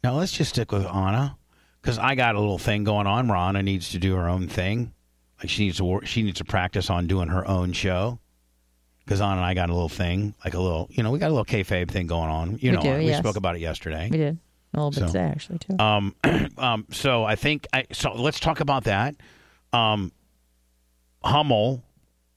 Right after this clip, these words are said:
Speaker 1: the Anna Hummel show is, can, can we schedule that for Fridays now?
Speaker 2: Oh, I thought you were talking about something else.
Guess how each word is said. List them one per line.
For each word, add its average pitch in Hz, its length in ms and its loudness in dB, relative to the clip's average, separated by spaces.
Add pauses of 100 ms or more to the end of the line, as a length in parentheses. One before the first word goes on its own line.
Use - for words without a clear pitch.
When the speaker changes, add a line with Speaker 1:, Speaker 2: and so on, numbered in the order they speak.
Speaker 1:
the 120 140 0
Anna 123 280 2
Hummel 127 360 2
show 101 560 2
is, 110 220 -2 (120)
can, 123 200 -2
can 117 420 -2
we 107 180 0 (360)
schedule 123 400 0
that 127 160 2
for 117 80 -2
Fridays 131 480 2
now? 175 340 0 (320)
Speaker 2:
Oh, 196 540 4 (680)
I 180 60 0
thought 190 100 2
you 165 100 2
were 151 60 0
talking 156 160 2
about 131 140 -2
something 117 200 -4
else. - 440 0